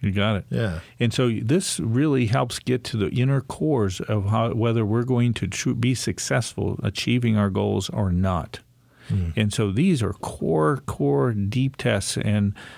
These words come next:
Speaker 1: uh, so I wanna encourage, and what we're gonna have to do is have, uh, the next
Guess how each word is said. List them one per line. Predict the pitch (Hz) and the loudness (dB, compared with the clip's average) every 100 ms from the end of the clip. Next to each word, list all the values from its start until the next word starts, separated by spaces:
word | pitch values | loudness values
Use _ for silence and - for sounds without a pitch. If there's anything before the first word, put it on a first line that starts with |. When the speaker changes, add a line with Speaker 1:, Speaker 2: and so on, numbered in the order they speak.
| - - | -14 -2
Speaker 1:
uh, | 110 101 107 | 0 2 0
so | 131 | 0
I | 123 | 2
wanna | 139 131 | 2 2
encourage, | 107 147 131 120 | 2 0 0 2
and | 107 | 0
what | 104 147 120 | 2 0 0
we're | 113 | 0
gonna | 123 | 2
have | 123 - | 2 0
to | 82 | -2
do | 95 123 95 | 2 2 2
is | 90 | 0
have, | 113 113 113 107 - - - - - - | 2 4 4 2 -2 -16 -20 -20 -12 -4
uh, | 98 95 95 98 | 0 0 0 0
the | 101 | 2
next | 104 113 117 - - | 2 2 0 -4 -8